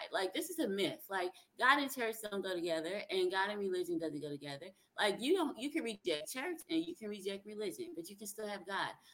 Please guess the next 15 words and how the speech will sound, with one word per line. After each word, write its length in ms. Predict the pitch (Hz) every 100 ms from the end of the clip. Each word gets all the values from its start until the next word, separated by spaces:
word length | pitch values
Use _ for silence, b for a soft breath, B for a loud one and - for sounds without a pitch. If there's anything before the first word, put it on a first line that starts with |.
| B
Like, 120 | 151 185
why 260 | 180 214 240
do 120 | 247
we 140 | 220
feel 540 | 214 - 247 214 170 170 B B B _ -
that 280 | 190 170 165 - -
we 200 | 175 226
have 220 | 233 214
to 80 | 208
have 280 | 196 185 180
these 200 | 190 185
things 340 | 185 180 190
together 540 | - 170 254 190 147 - _ _ _ _ _ -
in 160 | 185 196
order 600 | 165 202 196 190 175